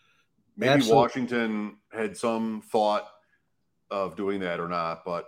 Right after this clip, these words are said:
Speaker 1: that was a trade with the Saints,
Speaker 2: There you go.
Speaker 1: uh, to
Speaker 2: Who ended up getting
Speaker 1: move up
Speaker 2: Olave
Speaker 1: for Dotson.
Speaker 2: anyways,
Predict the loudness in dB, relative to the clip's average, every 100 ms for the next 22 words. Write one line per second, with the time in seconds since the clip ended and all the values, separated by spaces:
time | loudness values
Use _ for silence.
0 | -6 -2 0 -2 0 2 2 -2 -6 -6
1 | -2 -2 -4 -12 -16 -18 _ _ _ _
2 | _ _ _ _ -4 -2 -2 -4 -4 -4
3 | -6 -8 -12 -16 _ -14 -6 -2 0 -2
4 | -4 -4 -4 -2 0 0 -2 -4 -2 -2
5 | -4 -6 -10 -14